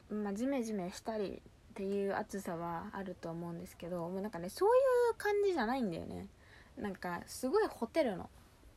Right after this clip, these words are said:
なんかね、顔が熱いんだよね。体ももちろん熱いんだけど、顔が熱くて、すごいね、なんか、こう、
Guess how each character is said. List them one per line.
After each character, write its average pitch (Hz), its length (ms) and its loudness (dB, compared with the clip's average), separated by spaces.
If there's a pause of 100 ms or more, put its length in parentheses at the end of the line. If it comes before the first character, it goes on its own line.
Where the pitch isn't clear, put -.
(1700)
な 208 140 -2
ん 190 60 -4
か 185 180 -8
ね、 170 580 -6 (140)
顔 381 380 6
が 415 220 4
熱 - 220 -2
い 311 100 2
ん 190 140 2
だ 185 60 -6
よ 190 80 -8
ね。 - 180 -8 (120)
体 381 360 2
も 381 120 4
も 349 120 2
ち 320 140 -6
ろ 254 80 0
ん 208 60 0
熱 202 260 -4
い 247 40 0
ん 214 80 0
だ 196 80 -4
け - 140 -10
ど、 196 260 -2
顔 330 260 2
が 339 260 2
熱 294 240 -4
く - 140 -8
て、 180 420 -6 (100)
す 247 80 -4
ご 277 180 0
い 233 60 0
ね、 180 360 -4 (520)
な 220 100 -8
ん - 20 -10
か、 - 240 -8 (1500)
こ 190 240 -4
う、 - 20 -20